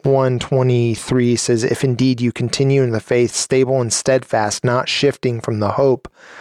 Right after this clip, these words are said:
of the gospel you heard, which has been proclaimed in all creation under heaven and on, and of which I, Paul, became a minister." I, I think the idea is that we don't shift from, we don't move from the gospel,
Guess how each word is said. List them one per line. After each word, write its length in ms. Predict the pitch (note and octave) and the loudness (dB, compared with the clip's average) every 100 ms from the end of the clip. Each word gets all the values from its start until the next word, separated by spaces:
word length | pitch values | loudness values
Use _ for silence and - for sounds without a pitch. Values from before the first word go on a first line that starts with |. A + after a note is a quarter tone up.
| - - | -16 -8
of 100 | G#2+ | -4
the 80 | A#2+ | 0
gospel 480 | A#2 A#2+ - A#2+ | 0 0 -2 -2
you 160 | A2+ G#2+ | 0 -2
heard, 520 | G#2 C3+ B2 A2+ G#2+ - - - _ | -2 0 2 2 -2 -8 -20 -20 _
which 140 | - | -2
has 160 | C3 A2+ | 0 -2
been 240 | - A#2+ | -2 -2
proclaimed 520 | - A#2 - A#2+ A#2 A#2 | -2 -4 -2 0 0 0
in 100 | A2 | 0
all 200 | A2+ A2+ | 0 0
creation 500 | - A#2 A2+ A#2 A2+ | -2 0 0 0 -2
under 200 | A2 A2 | -2 -2
heaven 440 | G#2 B2 A#2 A2+ A2+ | 0 -2 0 -2 -4
and 160 | B2 A2 | -2 0
on, 260 | A2 G#2 - - - - _ _ _ | 0 -4 -8 -18 -20 -20 _ _ _
and 260 | C#3 C#3+ B2+ | 0 2 0
of 240 | A#2+ A2+ A2 | -2 -2 0
which 380 | A#2+ - - - - | 0 0 -4 -4 -4
I, 220 | A#2 A#2+ | 0 0
Paul, 340 | - - A#2 | -2 0 0
became 340 | A2+ A2 B2+ A2+ | 0 -4 -2 0
a 80 | G#2 | 0
minister." 640 | B2 D3 B2+ - G#2 A#2 | 0 0 0 0 -2 0
I, 160 | B2+ C3 | -2 0
I 80 | C3 | -2
think 300 | - C#3+ A#2+ | 0 -2 2
the 200 | B2+ - | 0 0
idea 360 | A#2+ A2+ B2+ B2+ | -2 0 0 0
is 160 | A2+ | 0
that 140 | A#2 - | -4 -2
we 100 | A#2+ | 0
don't 260 | B2 A#2 | 0 -2
shift 400 | - - C#3 - | -2 0 0 -2
from, 360 | - B2+ A#2+ A#2+ | -6 -2 -2 0
we 80 | A#2 | 0
don't 200 | A#2+ - | -2 -2
move 440 | A#2+ B2 B2+ B2 | -2 2 2 2
from 460 | - A#2 A2+ A2 G#2+ _ _ - - _ _ _ - | 0 -2 0 -2 -6 _ _ -20 -20 _ _ _ -4
the 100 | A#2+ | -2
gospel, 560 | A#2 G#2+ - - - | 0 -2 -4 -8 -12